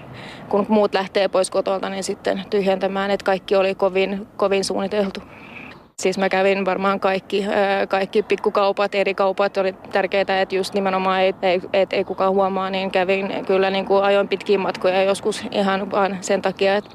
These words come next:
menisin johonkin eri kauppaan, että pystyin taas ostaa. Et kyllähän varmaan jälkeenpäin se määrä, mitä mä ostin ja se ne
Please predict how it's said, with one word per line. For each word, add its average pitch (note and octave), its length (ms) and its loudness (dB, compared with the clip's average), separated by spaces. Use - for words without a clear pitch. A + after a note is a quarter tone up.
menisin G3 340 0
johonkin G3+ 340 0
eri G3 160 2
kauppaan, G3 480 -2
että G#3 200 -8
pystyin G3 400 -4
taas F#3 220 0
ostaa. F#3 420 2
Et F#3 100 0
kyllähän F#3 300 0
varmaan F#3 460 0
jälkeenpäin G3+ 920 2
se G3+ 180 0
määrä, F#3+ 320 2
mitä F#3 220 -2
mä F#3 120 0
ostin F#3+ 400 0
ja F#3 120 2
se F#3+ 100 0
ne F#3+ 220 0